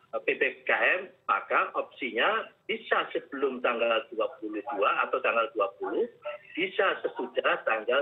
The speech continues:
dua Januari dua ribu dua puluh dua. Yang penting, pelaksanaan persiapannya bisa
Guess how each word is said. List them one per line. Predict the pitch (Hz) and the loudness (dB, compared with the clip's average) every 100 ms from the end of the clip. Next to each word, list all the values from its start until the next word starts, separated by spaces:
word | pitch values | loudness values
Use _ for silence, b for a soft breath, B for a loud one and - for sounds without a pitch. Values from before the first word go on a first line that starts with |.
| - - | 0 -10
dua | - 117 131 - | -2 0 0 0
Januari | - - - 147 202 202 - _ _ - | -2 2 2 2 0 -2 -12 _ _ 0
dua | 117 104 | 2 2
ribu | 101 - 127 156 - | -2 -4 -2 -2 -4
dua | 117 107 101 | 2 2 2
puluh | 107 98 127 | -2 -4 0
dua. | 95 92 - - _ _ _ | 2 2 0 -8 _ _ _
Yang | 156 180 180 | 0 0 0
penting, | 143 123 - 101 98 98 113 165 202 - - | -4 -4 -2 0 0 0 2 0 -2 -2 2
pelaksanaan | 147 139 - 139 127 123 113 101 107 131 165 - | 2 2 2 0 2 0 2 2 2 0 -2 -2
persiapannya | - - 143 120 - 104 104 147 - - _ _ | -2 -2 0 2 2 0 0 -2 -2 -8 _ _
bisa | - - 190 190 | -8 0 2 2